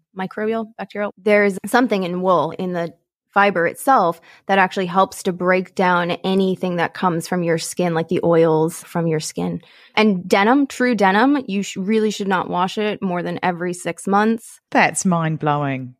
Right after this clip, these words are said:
Speaker 2: Really?
Speaker 1: Yeah, it can actually destroy the fibers.
Speaker 2: Right. That's just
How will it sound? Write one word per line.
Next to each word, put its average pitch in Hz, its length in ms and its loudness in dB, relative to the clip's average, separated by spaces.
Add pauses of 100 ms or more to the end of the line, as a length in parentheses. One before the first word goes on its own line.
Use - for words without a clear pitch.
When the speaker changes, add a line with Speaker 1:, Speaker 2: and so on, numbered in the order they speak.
(160)
Speaker 2:
Really? 277 640 2 (300)
Speaker 1:
Yeah, 285 160 2
it - 40 0
can 262 100 2
actually 269 240 0
destroy 214 360 0
the 160 60 -6
fibers. - 640 -2
Speaker 2:
Right. 156 480 -8
That's 196 200 -6
just - 260 -6